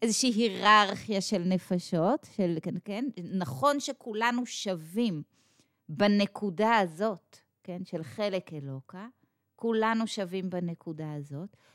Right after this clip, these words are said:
כולנו בעצם משתלשלים מאותו מקום, אבל יש, כן? במקום שאנחנו נמצאים פה, ב-, ב-, בשלם הזה, בנפש השלמה הזאת שכלולה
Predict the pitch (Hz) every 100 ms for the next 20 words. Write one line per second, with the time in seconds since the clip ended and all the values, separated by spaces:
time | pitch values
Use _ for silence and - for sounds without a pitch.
0 | _ - 214 226 247 220 226 220 240 220
1 | - - 220 208 - 220 196 214 240 269
2 | 262 240 208 202 214 190 165 - 147 170
3 | 285 - _ _ _ _ _ _ _ -
4 | 180 240 294 392 403 - - - _ _
5 | 240 233 202 208 285 269 262 240 254 247
6 | 226 - 233 240 202 170 170 _ _ _
7 | - 185 185 - 175 196 - 202 180 202
8 | 269 320 262 143 127 165 185 233 262 254
9 | 240 - 180 185 220 294 262 156 - -
10 | - 196 185 202 226